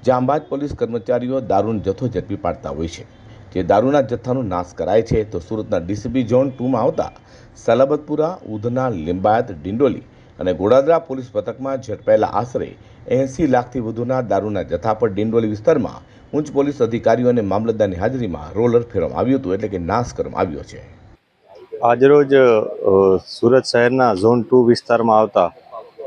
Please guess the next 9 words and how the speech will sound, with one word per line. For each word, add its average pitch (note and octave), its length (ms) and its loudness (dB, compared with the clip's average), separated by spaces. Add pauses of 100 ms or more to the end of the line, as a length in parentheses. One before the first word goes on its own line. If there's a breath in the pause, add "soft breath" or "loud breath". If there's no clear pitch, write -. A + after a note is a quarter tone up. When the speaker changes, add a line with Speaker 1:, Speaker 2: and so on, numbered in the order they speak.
(160)
Speaker 2:
ચાર B2 220 2
પોલીસ A#2 260 2
સ્ટેશન, F#2+ 400 -4 (340)
સલાબતપુરા, B2 640 4
ઉધના, B2 600 0 (520)
અ, G2+ 60 2
લિંબાયત A2+ 520 4
અને A2+ 160 2
ડિંડોલી, G2+ 480 4